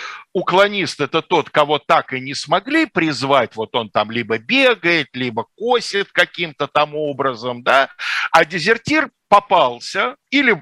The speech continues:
вполне может быть, даже в начале не имел ничего против того, чтобы его призвали. Таких примеров множество, но, столкнувшись с тем, что, собственно, творится,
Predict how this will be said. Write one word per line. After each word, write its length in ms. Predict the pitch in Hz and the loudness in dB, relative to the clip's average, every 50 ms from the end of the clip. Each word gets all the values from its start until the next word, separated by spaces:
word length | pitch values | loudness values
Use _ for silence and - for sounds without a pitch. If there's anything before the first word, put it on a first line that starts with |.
| _ _ _ | _ _ _
вполне 420 | - 180 190 190 202 220 240 240 | 2 2 2 2 0 -2 -2 0
может 380 | 214 196 180 139 - 170 147 135 | 0 0 -2 -2 -2 -4 -4 -6
быть, 320 | 131 135 170 175 127 110 | -4 -4 -4 -4 -4 -2
даже 560 | - 156 160 143 123 107 - 101 104 95 87 _ - - - - - | 2 4 4 4 4 0 -4 -8 -8 -10 -10 _ -16 -16 -14 -14 -12
в 180 | 117 110 123 147 | -8 -4 -4 2
начале 720 | 175 180 175 - - - - 196 170 147 127 123 123 127 | 2 2 2 2 0 0 2 4 4 2 2 0 -6 -6
не 200 | 131 139 151 151 | -6 -8 -8 -8
имел 220 | 156 160 151 135 131 | -4 -2 -2 -2 -2
ничего 340 | 127 131 127 - - 139 120 | -6 -10 -6 -4 -4 -4 -4
против 440 | - 147 147 131 110 - 123 113 - | -2 -2 -2 -2 -2 -4 -10 -10 -6
того, 240 | - 180 196 214 202 | -6 -4 -4 -4 -6
чтобы 300 | - - 220 214 240 247 | -6 -8 -8 -6 -4 -4
его 120 | 247 240 | -4 -4
призвали. 640 | - 247 262 269 240 262 277 285 285 285 277 277 - - - - - _ | -4 -4 -4 -4 -4 0 2 2 2 2 2 -2 -6 -8 -12 -12 -10 _
Таких 360 | - 170 165 - 190 170 - - | -2 -2 0 0 -2 -2 -2 0
примеров 500 | 165 165 165 160 151 143 131 127 - - | -2 -2 0 2 2 0 0 0 -4 -8
множество, 600 | 156 147 151 143 139 - 226 220 - - 254 254 | -6 -4 -2 -2 -2 -2 -4 -6 -4 -4 -4 -2
но, 140 | 233 247 247 | 0 -2 -2
столкнувшись 840 | - - - 196 190 170 - - 180 170 - - - - 160 - - | -2 0 0 0 0 0 -4 -8 -8 -6 -4 -4 -4 -4 -4 -6 -4
с 40 | |
тем, 220 | - 156 143 120 110 | -2 -2 -2 -2 -4
что, 240 | - - - 120 104 | -8 -6 -6 -6 -6
собственно, 440 | - 120 107 95 - - - 113 | -4 -8 -8 -8 -8 -10 -10 -10
творится, 680 | - - 120 123 131 127 120 104 87 - - - 101 98 | -8 -4 -2 -2 0 0 -2 -6 -8 -10 -8 -8 -8 -8